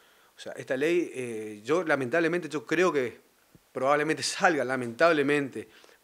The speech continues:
porque también sé que hay presiones de otro tipo, no van al caso decirlo, pero hay presiones de otro tipo que están justamente presionando a los senadores, ya, ya lo hicieron con los diputados. Por eso creo que al salir esto,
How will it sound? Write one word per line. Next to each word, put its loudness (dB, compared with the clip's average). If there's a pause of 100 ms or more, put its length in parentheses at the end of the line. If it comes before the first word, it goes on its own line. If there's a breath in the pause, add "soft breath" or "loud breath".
porque -6
también 0
sé -4
que -2
hay 0
presiones -2 (340)
de -4
otro -4
tipo, -4
no -4
van 4
al 0
caso 2
decirlo, -6 (400 loud breath)
pero 4
hay 8
presiones 0
de 2
otro -2
tipo -8 (280 loud breath)
que -14
están -4 (360 soft breath)
justamente -2
presionando 2
a 6
los 2
senadores, 0
ya, -4
ya -4
lo -4
hicieron -6
con -4
los -6
diputados. -4 (840 loud breath)
Por 2
eso -2
creo 2
que 2 (140)
al -2
salir 2
esto, 0